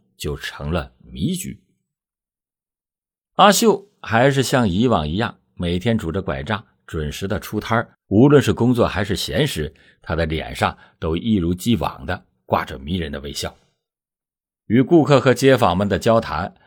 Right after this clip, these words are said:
还是轻声细语，举手投足都让人心生怜惜之情。N 年之后，一位检察官在网文中写道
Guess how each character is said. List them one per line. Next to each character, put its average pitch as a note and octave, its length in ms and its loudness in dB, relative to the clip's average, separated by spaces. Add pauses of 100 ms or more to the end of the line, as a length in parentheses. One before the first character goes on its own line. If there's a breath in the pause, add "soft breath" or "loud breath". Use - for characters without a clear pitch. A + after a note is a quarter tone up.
还 G2 320 0
是 F2+ 220 -6
轻 A2 300 -2
声 G#2+ 200 0
细 B2+ 220 -4
语， D#2 460 -10 (500)
举 F#2+ 220 2
手 D2 180 -2
投 A2 240 0
足 F2 380 -4 (160)
都 D2 120 -6
让 D2+ 220 -2
人 B1 260 -10 (200)
心 D#2 420 -6
生 C#2 240 -12
怜 F2 240 -2
惜 - 160 -6
之 C#2+ 140 -12
情。 - 200 -12 (1700)
N F3+ 180 6
年 E3+ 160 6
之 E3 120 2
后， E3+ 340 -2 (220)
一 A#2 160 6
位 C3 160 4
检 F2+ 260 0
察 G#2+ 140 2
官 G2+ 200 2
在 G2+ 140 0
网 D2+ 240 -2
文 G2 140 0
中 F2 100 0
写 - 180 -8
道 D2 240 -14